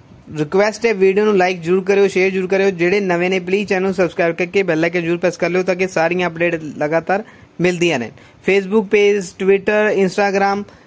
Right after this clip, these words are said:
Telegram, ਸਾਰੇ ਲਿੰਕ ਨੀਚੇ ਵੀਡੀਓ ਦੇ ਡਿਸਕ੍ਰਿਪਸ਼ਨ 'ਚ ਤੁਸੀਂ ਜੁਆਇਨ ਕਰ ਲੈਣੇ ਨੇ। ਟੈਕਨੀਕਲ ਵੀਡੀਓ ਲਈ YouTube 'ਤੇ ਸਰਚ ਕਰ ਲਿਓ, ਇਨਫੋਬੋਟ ਅਲਗੋਮੈਂਟ ਜੋ ਹੋਮ ਪੇਜ 'ਤੇ ਟੈਕ ਗੁਰੂ ਚੈਨਲ ਮਿਲ ਜਾਏਗਾ।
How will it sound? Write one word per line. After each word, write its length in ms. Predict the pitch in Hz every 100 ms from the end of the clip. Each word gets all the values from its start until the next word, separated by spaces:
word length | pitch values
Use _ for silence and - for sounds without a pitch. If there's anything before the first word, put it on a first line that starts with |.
| _ - 196
Telegram, 420 | 196 196 190 165
ਸਾਰੇ 320 | 202 208 247
ਲਿੰਕ 240 | 233 226 214
ਨੀਚੇ 240 | 214 202
ਵੀਡੀਓ 240 | 202 196 202
ਦੇ 60 |
ਡਿਸਕ੍ਰਿਪਸ਼ਨ 640 | 190 170 180 165 190 185 185
'ਚ 40 |
ਤੁਸੀਂ 220 | 185 196
ਜੁਆਇਨ 240 | 160 156 147
ਕਰ 140 | 151
ਲੈਣੇ 220 | 156 170
ਨੇ। 120 | 190
ਟੈਕਨੀਕਲ 460 | 185 180 185 196 196
ਵੀਡੀਓ 240 | 190 185
ਲਈ 180 | 190 180
YouTube 200 | 180 185
'ਤੇ 180 | 175 180
ਸਰਚ 260 | 175 147 -
ਕਰ 140 | 175
ਲਿਓ, 140 | 185
ਇਨਫੋਬੋਟ 440 | 185 165 175 170 170
ਅਲਗੋਮੈਂਟ 340 | 160 160 165
ਜੋ 160 | 175 175
ਹੋਮ 180 | 160 156
ਪੇਜ 140 | 160
'ਤੇ 120 | 160
ਟੈਕ 160 | 156 151
ਗੁਰੂ 140 | 151
ਚੈਨਲ 280 | 147 156 151
ਮਿਲ 160 | 143 135
ਜਾਏਗਾ। 300 | 143 175